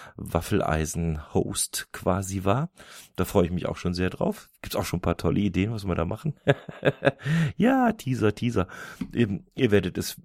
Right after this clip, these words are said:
vielleicht hören, wenn ihr den Backhauscast auch hört. I-, gut. Äh, lange Rede, kurzer Sinn.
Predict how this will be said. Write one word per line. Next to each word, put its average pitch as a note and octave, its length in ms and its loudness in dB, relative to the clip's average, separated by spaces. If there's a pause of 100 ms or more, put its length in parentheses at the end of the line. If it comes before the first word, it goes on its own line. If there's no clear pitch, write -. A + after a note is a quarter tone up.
vielleicht G2+ 420 4
hören, F#2 180 4
wenn F#2 100 0
ihr F#2 80 2
den D#2+ 160 -4
Backhauscast - 760 -6
auch - 220 -6
hört. - 380 -4
I-, - 280 -12 (240)
gut. - 260 -6 (540)
Äh, A#2+ 160 8
lange C3 420 8
Rede, D3 240 6
kurzer C#3 420 2
Sinn. C3 320 2